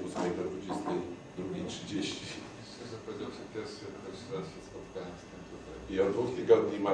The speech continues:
Speaker 1: do mnie olbrzymie pretensje, bo pracuję od ósmej do dwudziestej drugiej trzydzieści, ale, no, ale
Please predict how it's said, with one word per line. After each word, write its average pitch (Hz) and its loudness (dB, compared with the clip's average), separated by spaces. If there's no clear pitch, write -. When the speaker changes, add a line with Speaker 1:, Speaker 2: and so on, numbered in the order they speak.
Speaker 1:
do 104 6
mnie 98 2
olbrzymie 101 0
pretensje, 90 2
bo 87 4
pracuję 90 2
od 85 -2
ósmej 87 -6
do 87 2
dwudziestej 85 -4
drugiej 87 -4
trzydzieści, 82 -6
ale, 98 4
no, 120 2
ale 123 2